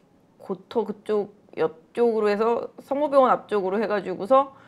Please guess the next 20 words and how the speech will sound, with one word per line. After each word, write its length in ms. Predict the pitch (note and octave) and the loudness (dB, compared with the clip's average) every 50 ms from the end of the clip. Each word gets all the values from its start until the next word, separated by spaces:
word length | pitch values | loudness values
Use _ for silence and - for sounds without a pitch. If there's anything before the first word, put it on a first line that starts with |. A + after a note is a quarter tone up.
| - _ - | -20 _ -16
방배로 480 | - G3 F#3 F#3+ G3 G#3+ G#3+ G#3+ A3 A3+ | -10 -8 -6 -2 -2 -2 0 0 0 0
해가지고서 600 | A3 G#3+ G#3+ G3+ G3+ F#3+ - G3 G3+ A#3 A3 A3+ | 0 0 -2 -2 -4 -6 -8 -4 -2 -2 -2 0
팔팔 280 | C4+ C#4+ C#4+ D#4 D#4 | -2 0 2 2 2
타는데 500 | D4+ D4+ D#4+ D#4 D#4+ D#4 D4+ D4+ D4+ - - - | 2 4 2 2 2 2 -2 -2 -4 -4 -20 -18
너무 580 | - E3+ E3+ F3 F3+ A3 C4 E4+ G4 G4+ G4+ F#4+ | -12 -8 -4 0 0 2 2 2 2 2 4 4
막히는 500 | E4+ C#4+ A#3 - - - G#3 F#3+ F3+ D#3 | 4 4 2 -2 -8 -6 -6 -6 -6 -8
거예요. 260 | D3+ D3 C#3 C3+ - | -10 -10 -12 -12 -16
정말 420 | - - G3 G3+ G3+ G3+ G3 G3 G3+ - - - - - - - - - - - - _ _ _ _ - | -14 -10 -4 -2 -2 -2 -2 -4 -10 -20 -20 -20 -20 -20 -20 -20 -20 -20 -20 -20 -20 _ _ _ _ -10
뭐 140 | G#3+ G3 E3+ | -6 -6 -4
해서는 400 | G3+ A3 C#4 C4+ D4+ C#4+ C#4 B3 | -4 -4 -4 -2 0 2 2 2
안 160 | G3 F#3+ G3+ | 2 0 -2
될 120 | A3 A3 | -2 -2
일이지만 380 | G#3 G3+ G3+ F#3+ G3+ G3 F#3 F#3 | -2 -2 -4 -4 -4 -2 -2 0
약간 380 | F3+ F3 F3 F3 - G3 F#3+ F3+ | 0 0 -2 -2 -2 -4 -4 -4
좀 140 | - F#3+ F#3 | -6 -12 -10
새치기 400 | G#3+ A#3 A3+ - - A#3+ A3 A3 | -10 -12 -10 -8 -8 -6 -4 -4
아닌 180 | G#3 G3+ G3+ | -4 -4 -6
새치기를 480 | G3+ A3+ A3+ A3+ - C4 A3+ A3 G#3+ G3 | -6 -8 -8 -8 -8 -6 -6 -6 -6 -6
좀 120 | G3+ F#3+ | -8 -10
하면서 800 | G3 - - C#4+ C#4+ D4 C#4+ C#4 C#4 C4+ A#3+ C#4+ D4 D#4 D#4 - | -10 -6 -4 -2 0 2 2 2 2 2 4 2 2 2 0 -6